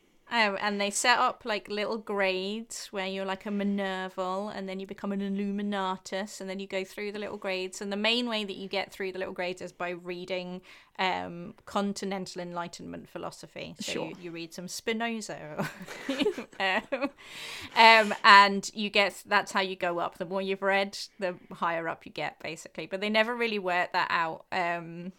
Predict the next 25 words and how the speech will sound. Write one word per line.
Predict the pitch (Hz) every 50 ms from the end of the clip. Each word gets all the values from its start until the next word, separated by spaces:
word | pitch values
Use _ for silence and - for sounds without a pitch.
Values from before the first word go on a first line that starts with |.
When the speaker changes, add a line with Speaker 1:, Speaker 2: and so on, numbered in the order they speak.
| _ -
Speaker 1:
which | - 196 196 - -
is | 180 180 175 - -
why | - 202 196 196
they | 190 185 185
collapsed | 185 - - 190 180 185 - - - - - - -
fairly | - - 180 175 175 165
quickly. | 165 - - - - - - - - 147 170 - -
Speaker 2:
Mm-hmm. | 240 269 214 196 190 - - 208 - - -
Speaker 1:
But | 214 196 190
they | 202 202 202
d-, | - - - _ _ _ _ _ -
very | 269 269 277 294 302 285 269 233 - - _ _ _ _ _ -
interestingly | - 233 240 - 262 - - - 202 185 180 180 180 180 175
decided | - 180 175 - 180 175 175 180 180 -
to | -
become | - - 190 185 - - 226 214 220 226 220
Freemasons | - - - 220 214 208 202 170 165 170 175 - - 180 156 170 185 185 185 190 -
in | 175 180 180
order | 175 175 180 180
to | 180 - - 180
recruit | 175 180 180 - - 214 214 202 -
members | 196 185 175 175 175 180 180
from | - - 185 170 175
within | 175 170 180 175 175 180
Freemasonry. | 175 - - 190 185 185 196 202 202 214 208 - 262 240 240 254 277 320 381